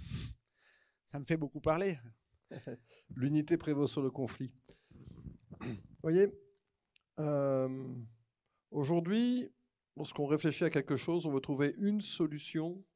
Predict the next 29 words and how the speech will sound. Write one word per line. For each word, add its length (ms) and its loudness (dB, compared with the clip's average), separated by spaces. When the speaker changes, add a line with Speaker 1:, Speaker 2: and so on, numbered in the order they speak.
Speaker 2:
pour, 440 0
euh, 440 4
qui 100 -2
marche. 460 -6
Et 100 -8
donc, 400 -6
euh, 360 -4
moi 160 0
je 140 -2
veux 100 0
mettre 220 -6
ci, 320 -2
moi 140 -6
je 120 -8
vais 60 -8
mettre 140 -10
ça, 320 -6
moi 140 -10
je 80 -16
fais 80 -10
comme 180 -8
ci, 280 -8
moi 120 -6
je 100 -12
fais 80 -16
comme 160 -10
ça. 220 -14
En 120 4
fait, 500 4